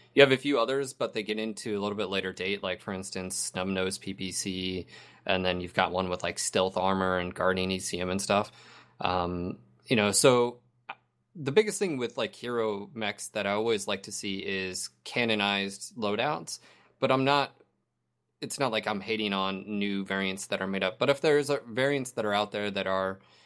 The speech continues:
time, you know, um, specific, I don't,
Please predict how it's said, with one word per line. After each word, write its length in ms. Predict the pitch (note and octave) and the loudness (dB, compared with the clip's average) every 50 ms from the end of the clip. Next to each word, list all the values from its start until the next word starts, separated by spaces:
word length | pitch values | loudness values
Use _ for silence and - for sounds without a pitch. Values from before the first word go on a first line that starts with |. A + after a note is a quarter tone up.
| _ _ _ - | _ _ _ -10
time, 460 | - - G#2 G2 G2+ G2 G2+ G2 - - - | -4 0 2 2 2 2 0 -2 -6 -8 -8
you 100 | G#2 G2+ | -6 -4
know, 180 | F#2+ F#2+ G2 | -4 -2 -4
um, 680 | G2 - F#2 F#2+ F#2+ F#2 F#2 F#2 F#2 F#2 F#2 F#2 G#2+ - | -4 -4 -2 -2 -2 -2 -2 -2 -4 -6 -8 -8 -10 -8
specific, 640 | - - - - G#3+ G3 - G#3+ G#2 C#3 - - _ _ _ _ _ _ - - | -6 -4 -2 0 0 0 0 0 0 -2 -4 -4 _ _ _ _ _ _ -4 2
I 60 | C#3 | 2
don't, 180 | C3 A#2+ - | 2 2 2